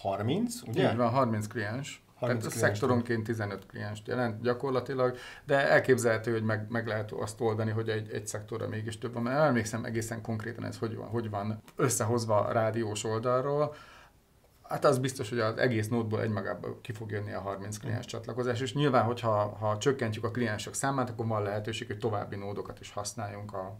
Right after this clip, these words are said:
Speaker 2: a,
Speaker 1: Mhm.
Speaker 2: a
Speaker 1: Tehát maga a mesh létrehozására, fenntartására, akkor más disztribúciós nódok is csatlakozhatnak. Azok ugye elveszik a kliens számot lényegében.
Speaker 2: Ö, és a sávszélességet is. Tehát
Speaker 1: Azt
Speaker 2: ugyanaz az
Speaker 1: pláne, igen.
Speaker 2: airtime-ról azért, azért ugyanúgy beszélünk, tehát nem, nem,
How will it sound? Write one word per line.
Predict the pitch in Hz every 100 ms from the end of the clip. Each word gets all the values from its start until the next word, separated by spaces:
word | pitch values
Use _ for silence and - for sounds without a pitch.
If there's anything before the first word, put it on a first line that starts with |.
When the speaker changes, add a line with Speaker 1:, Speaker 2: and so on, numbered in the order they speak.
| -
Speaker 2:
a, | 101 95 101 98 123
Speaker 1:
Mhm. |
Speaker 2:
a | 113 -
Speaker 1:
Tehát | - 117
maga | 135 117 110
a |
mesh | 113 104 - - - - 120 113
létrehozására, | 113 104 104 98 98 85 101 95
fenntartására, | - 98 98 95 - 104 107 120 120 120
akkor | 110 120 110
más | 101 92
disztribúciós | 98 104 - 101 98 104 98
nódok | 107 101 92 101
is |
csatlakozhatnak. | - 101 - 101 104 - 107 135 131 - - -
Azok | 120 123 127
ugye | 120 107
elveszik | 101 95 - 104
a |
kliens | 101 98 90 92
számot | - 90 90 90 -
lényegében. | 95 95 95 - 165 -
Speaker 2:
Ö, | 208 214 202 220 156 156
és | 147 -
a | -
sávszélességet | 180 180 - 95 - 107 104
is. | 110
Tehát | 123 120
Speaker 1:
Azt | 190
Speaker 2:
ugyanaz | 196 160 139
az |
Speaker 1:
pláne, | 139 143
igen. | 147
Speaker 2:
airtime-ról | 151 139 135 139
azért, | 127 143 135
azért | - 143 139
ugyanúgy | 180 175 113
beszélünk, | 107 104 107 104 120
tehát | 123 135
nem, | 147
nem, | 135 120 135